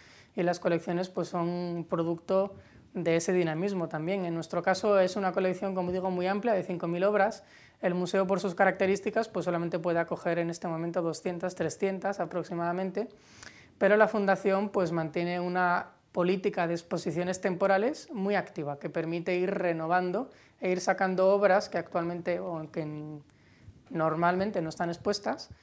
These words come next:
pero que a través de exposiciones temporales o itinerantes, pues, se muestran, como por ejemplo la exposición La Divina Comedia en el Arte,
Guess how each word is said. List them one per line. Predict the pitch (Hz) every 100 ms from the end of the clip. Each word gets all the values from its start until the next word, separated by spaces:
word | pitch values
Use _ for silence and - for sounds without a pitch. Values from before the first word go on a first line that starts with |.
| _ _
pero | - 202
que | 208
a | 196
través | 185 180
de | 202
exposiciones | 202 175 165 165 170 170
temporales | 185 170 196 202 165 -
o | 220 165
itinerantes, | 156 156 156 190 190 262 -
pues, | - 170
se | 170
muestran, | 160 160 - 160 208 - _ _ _ -
como | 170
por | 160 156
ejemplo | 180 165 180
la | 175
exposición | 170 175 170 170 208
La | 202
Divina | 165 160 165
Comedia | 160 160 165
en | 165
el | 185
Arte, | 190 247